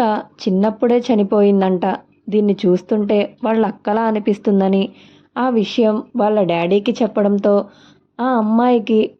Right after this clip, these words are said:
కొడుకు కోసం వాళ్ళ కూతురి స్థానాన్ని ఇవ్వాలనుకుంటున్నాడు. తన గురించి తెలుసుకునే ప్రాసెస్లో నీ గురించి ఆ అభిరామ్కి తెలిసింది. ఇప్పుడు కనుక నువ్వు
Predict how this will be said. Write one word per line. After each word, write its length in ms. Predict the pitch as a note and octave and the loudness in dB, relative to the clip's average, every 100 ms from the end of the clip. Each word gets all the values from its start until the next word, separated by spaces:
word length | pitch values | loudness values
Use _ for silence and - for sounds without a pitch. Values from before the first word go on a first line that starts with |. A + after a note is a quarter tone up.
| _ | _
కొడుకు 300 | A3 G3+ A#3+ | -2 -2 -2
కోసం 520 | C4 B3+ A#3 A#3 A3 - _ _ - | -2 -2 0 0 -2 -4 _ _ -8
వాళ్ళ 240 | G3+ G#3 G3+ | -4 -2 -2
కూతురి 460 | - F3 F3+ A#3+ | -2 -2 0 -2
స్థానాన్ని 720 | B3 A#3+ A3 A3 G#3+ G#3+ G#3+ - G#3+ | -2 -2 0 0 2 0 -2 -4 -2
ఇవ్వాలనుకుంటున్నాడు. 1120 | F#3 G3+ G#3 G3+ G3+ G3 - G3+ G3 G3 - - _ _ _ _ _ _ - A#3 | 0 0 0 0 0 0 2 0 2 0 -2 -8 _ _ _ _ _ _ -6 -2
తన 240 | A3 G#3+ | 0 0
గురించి 580 | G#3+ A#3 B3 B3 A3+ - - - | 2 2 2 2 0 -2 -6 -2
తెలుసుకునే 540 | F#3 F#3+ - A3+ A3 | -2 -2 -2 0 0
ప్రాసెస్లో 800 | A3 G3 F#3 G#3+ G3 G#3+ G3 G3 - _ - | 0 -2 0 -2 -4 0 0 0 -6 _ -4
నీ 160 | A3+ A3+ | 0 2
గురించి 640 | A3 A3+ A#3 A#3+ A3 A3+ _ _ _ - | 2 2 0 2 0 0 _ _ _ -6
ఆ 60 | G3+ | -4
అభిరామ్కి 600 | G#3 F3 G3+ A3 A3 A#3 | -2 0 0 2 0 -2
తెలిసింది. 640 | G#3+ G3 G3 G#3 F#3+ F#3+ - _ _ _ - | -2 -2 0 2 2 0 -2 _ _ _ -10
ఇప్పుడు 300 | A3 B3 A3 | -4 -2 0
కనుక 340 | G#3 F#3+ G3+ A3+ G#3+ - _ _ A3+ | 0 -2 0 -2 -2 -8 _ _ -6
నువ్వు 260 | A#3 B3 | -2 -2